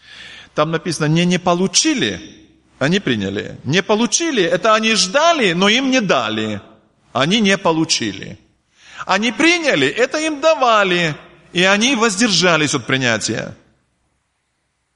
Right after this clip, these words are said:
Разница, правда? Вот здесь говорится о вопросе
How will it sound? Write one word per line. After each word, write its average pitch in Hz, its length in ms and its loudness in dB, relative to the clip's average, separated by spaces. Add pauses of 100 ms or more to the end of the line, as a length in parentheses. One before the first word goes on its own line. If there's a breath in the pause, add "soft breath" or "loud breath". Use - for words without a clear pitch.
(500)
Разница, 135 460 -2
правда? 175 420 -2 (920 loud breath)
Вот 147 180 2
здесь 247 220 2
говорится 285 640 2
о 165 180 0
вопросе 175 600 0